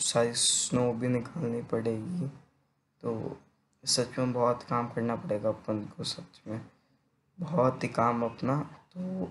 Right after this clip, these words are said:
यहाँ पे एक ही बेड हुआ है, तो अपन को साइड के लिए एक और बेड चाहिए होगा। तो यहाँ के लिए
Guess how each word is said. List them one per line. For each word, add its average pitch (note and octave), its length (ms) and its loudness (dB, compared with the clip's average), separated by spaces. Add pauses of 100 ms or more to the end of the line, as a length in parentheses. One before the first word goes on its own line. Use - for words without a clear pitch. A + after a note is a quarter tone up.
यहाँ B2 200 2 (100)
पे B2 80 0
एक C3 200 2
ही - 100 -2
बेड B2+ 320 4
हुआ A#2+ 180 2
है, B2+ 120 2
तो - 180 -2
अपन A2+ 280 -2
को E3 120 -8
साइड G#2+ 380 0
के - 160 -6
लिए B2 200 2
एक A#2+ 160 -4
और A#2+ 120 8
बेड A#2 240 4
चाहिए A2+ 360 -2
होगा। A2+ 360 -2 (2000)
तो C3+ 60 2
यहाँ A#2+ 280 0
के A#2 180 -6
लिए B2 380 -2